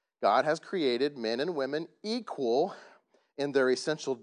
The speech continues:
dignity and human personhood. So men and women are equal. There's no difference. However, they're different and they're complementary in function. Does that make sense?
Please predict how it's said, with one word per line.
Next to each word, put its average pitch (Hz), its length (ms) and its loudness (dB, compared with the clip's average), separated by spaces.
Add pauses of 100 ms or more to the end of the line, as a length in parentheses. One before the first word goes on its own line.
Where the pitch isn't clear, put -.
dignity 175 800 -2 (200)
and 120 160 -8
human 143 420 -4
personhood. 123 680 -6 (340)
So 135 80 -12
men 170 140 -2
and 233 100 -2
women 147 100 -2
are 110 80 -6
equal. 101 400 -12
There's 117 200 -14
no 175 100 -4
difference. - 540 -12 (1800)
However, 127 480 4 (320)
they're 123 100 0
different 147 760 0 (240)
and 120 140 -6
they're 101 80 0
complementary 120 1040 -4 (320)
in 110 160 -12 (240)
function. - 440 -10
Does - 600 -20
that 113 80 -4
make 120 140 -10
sense? 170 340 -12